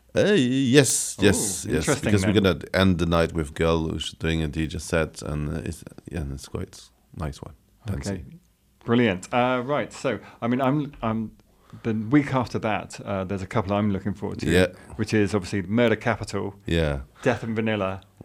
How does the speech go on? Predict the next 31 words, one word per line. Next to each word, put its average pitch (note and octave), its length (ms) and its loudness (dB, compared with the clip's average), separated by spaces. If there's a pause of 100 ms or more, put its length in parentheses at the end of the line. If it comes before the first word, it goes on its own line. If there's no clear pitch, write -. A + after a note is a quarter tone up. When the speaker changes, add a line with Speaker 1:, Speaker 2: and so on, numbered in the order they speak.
(120)
Speaker 1:
Yeah. - 140 -6
Speaker 2:
on G2+ 200 0
the, G2+ 180 0
um, G2 240 -4
so A#2 180 0
the A2 180 -2 (140)
Murder C#3+ 220 6
Capital C3 400 -2
on G#2+ 180 0
Wednesday G#2+ 540 0
the G#2 360 -4
ninth? C3 440 -4 (420)
Speaker 1:
Uh, G#2 300 0 (100)
yes, B2+ 240 0
exactly. G#2+ 520 -2
Murder B2 200 0
Capital A2+ 320 0
is G2+ 100 0
getting F#2+ 280 2
quite F#2 180 2
huge A#2 240 0
at A#2+ 80 -6
the G2+ 60 -4
moment, B2+ 320 0
and - 120 0
Speaker 2:
Yeah. G#2+ 100 4
Speaker 1:
it's F#2+ 220 -4
one F#2+ 220 4
from F2 340 2
our E2 240 4
headliners D#2+ 720 0